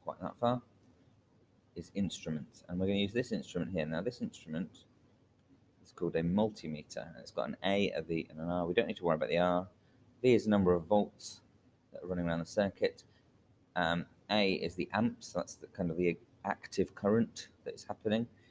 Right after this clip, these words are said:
Um, and yeah, it will tell us when it's connected up how much is running about. So I'm gonna select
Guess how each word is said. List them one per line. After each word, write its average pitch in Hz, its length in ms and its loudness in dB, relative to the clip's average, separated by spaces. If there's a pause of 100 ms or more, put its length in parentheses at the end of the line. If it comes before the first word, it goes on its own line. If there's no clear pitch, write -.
(500)
Um, 87 380 2 (1000)
and 87 360 4 (1700)
yeah, 98 200 2
it 87 60 4
will 90 100 4
tell 104 280 4
us - 160 2
when 92 100 4
it's - 80 -4
connected - 340 -4
up - 200 -2 (280)
how 90 140 0
much - 220 -4
is 80 80 -10
running 82 300 -2
about. 76 340 0
So - 260 -2
I'm 71 140 0 (1080)
gonna 87 160 -6
select - 840 -4